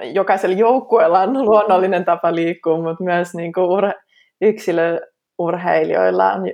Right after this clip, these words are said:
semmonen niinku yksilöllinen, ö, kehon kieli,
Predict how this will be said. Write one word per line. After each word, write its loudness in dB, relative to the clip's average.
semmonen -8
niinku -10
yksilöllinen, 0
ö, -4
kehon 0
kieli, 2